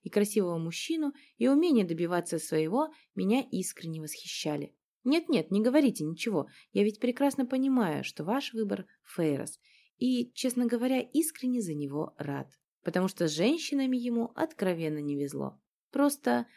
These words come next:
немного всё-таки жалею, что я вряд ли встречу девушку, похожую на вас. Сок как-то слишком быстро закончился – что Корвус тут же галантно исправил, наполнив мой стакан до краёв. Да уж, у меня просто слов нет.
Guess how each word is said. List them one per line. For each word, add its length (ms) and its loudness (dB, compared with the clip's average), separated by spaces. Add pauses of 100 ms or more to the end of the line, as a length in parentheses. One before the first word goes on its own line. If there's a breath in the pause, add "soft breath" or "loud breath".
(260 soft breath)
немного 420 4
всё-таки 400 0
жалею, 440 2
что 180 -6
я 320 0 (240 loud breath)
вряд 300 2
ли 100 -2
встречу 420 -6
девушку, 680 -4
похожую 480 -6
на 160 -6
вас. 380 -8 (520)
Сок 540 0
как-то 580 0
слишком 520 -2
быстро 300 -4
закончился – 800 -4 (460)
что 180 -4
Корвус 420 0
тут 240 0
же 100 -2
галантно 560 -2
исправил, 520 -2 (320)
наполнив 640 -2
мой 160 -2
стакан 380 -6
до 80 -4
краёв. 380 -2 (540 soft breath)
Да 440 4
уж, 400 -6
у 100 -2
меня 240 4
просто 320 -2
слов 380 0
нет. 240 -2